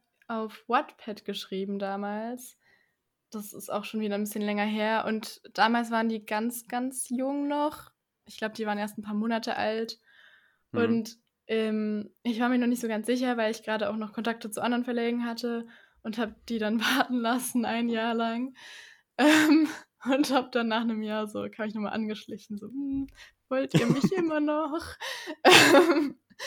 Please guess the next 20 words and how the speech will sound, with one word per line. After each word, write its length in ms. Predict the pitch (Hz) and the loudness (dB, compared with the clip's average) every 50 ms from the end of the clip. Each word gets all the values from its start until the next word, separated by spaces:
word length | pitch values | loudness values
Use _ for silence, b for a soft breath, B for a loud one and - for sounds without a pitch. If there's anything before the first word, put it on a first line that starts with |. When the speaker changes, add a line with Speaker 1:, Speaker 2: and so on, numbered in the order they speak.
| B B B B 302 262 233 B | B B B B -14 -14 -12 B
Speaker 1:
und 160 | - 247 226 - | -6 -8 -6 -6
zum 160 | - 226 214 | -4 -4 -2
Glück 280 | 214 220 214 208 - | 0 0 -2 -2 -2
wollten 260 | 202 214 202 185 202 196 | 0 0 0 0 0 -2
sie 100 | 196 196 | -2 -2
mich 220 | 196 202 202 - | -4 -4 -4 -4
noch, 280 | 202 190 196 202 202 - | -4 -4 -4 -4 -6 -8
oder 240 | 208 208 196 190 | -6 -6 -4 -4
das 200 | 190 202 202 - | -4 -6 -6 -8
Buch 340 | - - 220 220 220 214 214 | -8 -6 -6 -4 -4 -4 -6
zumindest. 760 | - - 226 214 208 208 208 208 208 220 240 233 - - - _ _ | -6 -4 -4 -2 0 0 0 -2 -2 -4 -6 -8 -10 -16 -20 _ _
Und 500 | - 208 202 208 208 208 208 208 - - _ _ _ - | -4 -2 -2 0 0 -2 -2 -4 -8 -14 _ _ _ -10
Speaker 2:
Mhm. 360 | - - 110 110 110 123 - _ _ _ - | -6 -4 -4 -4 -6 -8 -12 _ _ _ 2
Speaker 1:
ja, 300 | 233 214 185 - - - _ - | 6 6 6 6 4 -4 _ -4
dann 480 | - 202 190 190 190 190 202 202 - _ _ - | -2 -2 0 0 -2 -4 -6 -8 -10 _ _ -6
im 160 | 208 202 190 | -4 -4 -2
Sommer 580 | 190 196 190 190 190 185 185 190 202 208 208 - | -2 -2 -2 -2 -2 -2 -2 -4 -4 -6 -8 -12
fing 180 | _ - 226 214 | _ -8 -6 -6
das 160 | 208 208 208 | -6 -6 -6
dann 360 | - 202 202 202 208 202 202 | -6 -6 -6 -4 -6 -8 -10